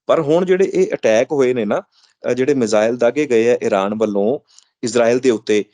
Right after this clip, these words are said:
ਇਹਨਾਂ ਨੂੰ ਡਿਫਿਊਜ਼ ਕਰਨ ਦੇ ਵਿੱਚ, ਇਹਨਾਂ ਨੂੰ, ਅਹ, ਇਹਨਾਂ ਦਾ ਜਿਹੜਾ ਹੈਗਾ, ਅਹ, ਸੁੱਟਣ ਦੇ ਵਿੱਚ ਕਹਿ ਲਈਏ, ਉਹ ਅਮਰੀਕਾ ਨੇ ਇਜ਼ਰਾਈਲ ਦਾ ਸਾਥ ਦਿੱਤਾ। ਉਹਨਾਂ ਨੇ ਅੱਗੋਂ, ਮਤਲਬ ਕਿ ਕਹਿ ਲਈਏ ਵੀ ਇਹਨਾਂ ਨੂੰ, ਇਹਨਾਂ ਨੂੰ ਅਟੈਕ ਨੂੰ ਜਿਹੜਾ ਹੈਗਾ, ਅੱਗੋਂ ਡਿਫੈਂਡ ਕੀਤਾ ਹੈਗਾ। ਹੁਣ ਜਦੋਂ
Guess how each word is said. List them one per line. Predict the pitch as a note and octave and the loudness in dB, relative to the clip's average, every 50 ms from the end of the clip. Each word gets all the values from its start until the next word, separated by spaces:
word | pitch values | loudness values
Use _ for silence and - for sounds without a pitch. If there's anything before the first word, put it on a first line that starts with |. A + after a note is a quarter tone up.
| _ _ _ _ - | _ _ _ _ -6
ਇਹਨਾਂ | D3 F3 F#3 G3 | -4 -2 0 0
ਨੂੰ | G3+ G3+ F3+ | 0 0 0
ਡਿਫਿਊਜ਼ | D#3 C#3+ - C#3 A#2+ C3 D#3 D#3 - | 0 -2 -2 -2 -2 -2 -2 -2 0
ਕਰਨ | - C#3+ C#3 C#3 C3+ | 0 0 0 0 -2
ਦੇ | C3+ B2 | -2 0
ਵਿੱਚ, | A2 G#2+ G#2 - - - - | 0 -2 -2 -2 -4 -8 -6
ਇਹਨਾਂ | C3+ C#3+ D3+ D#3 | -6 -6 -6 -4
ਨੂੰ, | D3+ D3 D3 C3+ - _ | -4 -4 -6 -6 -8 _
ਅਹ, | _ _ _ _ - B2+ B2 B2 - B2+ | _ _ _ _ -4 -2 -2 0 -2 -2
ਇਹਨਾਂ | C3+ C3 C3 B2+ | -2 -2 -2 -2
ਦਾ | C3+ C3 | -2 -2
ਜਿਹੜਾ | B2+ B2+ B2 B2 | 0 0 -2 -2
ਹੈਗਾ, | A2 A2+ A2 G#2+ A#2+ A#2 A2 G2+ - - _ _ _ _ _ _ _ _ - | -4 -4 -4 -2 0 0 0 0 -2 -6 _ _ _ _ _ _ _ _ -4
ਅਹ, | A#2 A2+ A2 G#2+ G#2+ G#2 G#2 G2+ - - | -2 0 0 0 0 0 0 -2 -2 -6
ਸੁੱਟਣ | - - C#3 - - F3+ E3+ | -10 -10 -8 -2 0 0 0
ਦੇ | D#3+ D#3+ D3 | 2 2 2
ਵਿੱਚ | B2+ B2+ A2+ - A#2 | 2 0 -2 -2 -4
ਕਹਿ | - B2+ A#2 | -2 0 0
ਲਈਏ, | B2+ C3 B2+ A#2 A2+ G#2+ - _ _ _ _ _ _ - | 0 0 -4 -4 -8 -8 -8 _ _ _ _ _ _ -2
ਉਹ | D#3+ G3+ G#3 - | 0 2 2 2
ਅਮਰੀਕਾ | - C3 B2 B2 C#3 - F3 F3+ | 0 0 0 0 -2 -2 -2 -2
ਨੇ | F#3+ F3 | -2 -2
ਇਜ਼ਰਾਈਲ | C#3+ D#3+ C3+ C3+ B2 A2+ A2+ A2 | -2 -2 0 0 0 0 0 0
ਦਾ | A#2 | -2
ਸਾਥ | A2+ - G#2 G2 F#2 F2+ | -2 -2 -4 -6 -6 -6
ਦਿੱਤਾ। | - F2+ - - D#2+ - _ _ _ _ _ _ _ _ _ _ _ _ _ _ | -10 -10 -8 -10 -10 -10 _ _ _ _ _ _ _ _ _ _ _ _ _ _
ਉਹਨਾਂ | B2+ C3 C#3+ D3 D3+ | -2 0 0 0 0
ਨੇ | B2 G#2+ B2+ - - B2+ | 0 0 0 0 -2 -2
ਅੱਗੋਂ, | B2+ A2+ B2+ B2+ | -2 -2 -2 -2
ਮਤਲਬ | B2+ A#2+ - B2 A#2+ A#2 | -2 -2 -2 -4 -6 -4
ਕਿ | - A#2 A2 | -6 -8 -2
ਕਹਿ | - A2 B2 | -2 -2 0
ਲਈਏ | C3+ C3+ C3+ C3+ - | 0 -2 -2 -2 0
ਵੀ | C#3+ C#3 | -2 0
ਇਹਨਾਂ | C#3 C#3 C3+ | 0 0 -2
ਨੂੰ, | B2+ - | -2 -4
ਇਹਨਾਂ | B2+ B2 B2 B2+ | -2 -2 -2 -2
ਨੂੰ | C3+ A#2+ | -2 -4
ਅਟੈਕ | A#2+ - A2+ G#2 G2+ G2+ - A#2 | -2 0 0 0 0 -2 -4 -8
ਨੂੰ | A#2 G#2+ | -8 -4
ਜਿਹੜਾ | A2+ G#2 A2+ A2 | 0 0 0 0
ਹੈਗਾ, | G#2+ G2+ F2+ G#2+ B2 | -2 -2 0 0 0
ਅੱਗੋਂ | B2+ - A#2+ B2+ C#3+ - _ _ - - _ _ - | 0 0 -4 -6 -6 -6 _ _ -20 -20 _ _ -4
ਡਿਫੈਂਡ | A2+ B2 - C3 C3 C3+ C#3 | -4 -2 -2 0 -2 -2 -2
ਕੀਤਾ | C3+ - G2+ - - F2+ F2+ | -4 -6 -10 -4 -4 -4 -4
ਹੈਗਾ। | F2+ E2 F2+ - - _ _ _ _ _ _ _ _ D#3 | -4 -8 -10 -10 -12 _ _ _ _ _ _ _ _ -2
ਹੁਣ | E3 F3+ F3+ | -2 0 0
ਜਦੋਂ | F3 E3+ F3+ F3+ F#3 F3+ | 0 0 2 0 0 0